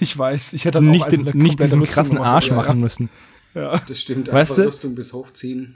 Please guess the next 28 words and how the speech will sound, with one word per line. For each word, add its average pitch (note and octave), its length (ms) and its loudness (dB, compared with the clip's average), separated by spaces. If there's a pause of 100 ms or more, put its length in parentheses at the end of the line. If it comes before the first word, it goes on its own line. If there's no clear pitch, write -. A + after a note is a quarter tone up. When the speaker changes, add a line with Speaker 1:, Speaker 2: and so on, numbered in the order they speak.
Speaker 2:
Ja, C#3 260 4 (320)
ich - 140 0
bin G#3+ 140 4
zwar D3+ 140 4
tot, - 420 2
aber D#3+ 200 4
meine, D3 280 4
ich - 80 -2
bin D3 100 0
immer G3 120 4
noch - 160 2 (360)
nice. B2+ 540 0 (800)
Speaker 1:
Ja, A#2 380 0
ich, C3+ 260 -4
also D3 160 4
ich D#3 80 4
denk F3+ 160 2
mal, F3 200 2 (200)
ich - 120 -4
weiß D#3+ 140 4
ja E3 60 4
nicht, C3 140 2
das C#3 80 0
ist D3 100 0
ja F3 100 4
erstmal C#3 320 2
ein B2+ 200 -2
Konzept. - 560 -4